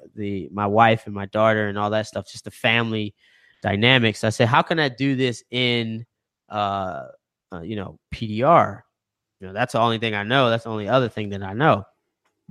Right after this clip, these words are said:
And so first it was just vlog with me. I wasn't, I was just gonna show you what I do. And if you go back to some of my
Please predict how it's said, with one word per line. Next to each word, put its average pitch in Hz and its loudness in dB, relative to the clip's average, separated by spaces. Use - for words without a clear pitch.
And 151 6
so 151 8
first 233 6
it 196 0
was 165 -2
just 135 -4
vlog 135 4
with 127 -2
me. 117 -6
I 107 -4
wasn't, 127 -2
I 113 -2
was 123 -4
just 139 -8
gonna 127 -4
show 135 -2
you 135 -2
what 120 0
I 113 4
do. 107 -4
And 110 2
if 117 2
you 123 -4
go 131 2
back 117 2
to 127 -10
some 113 -10
of 110 -6
my 107 0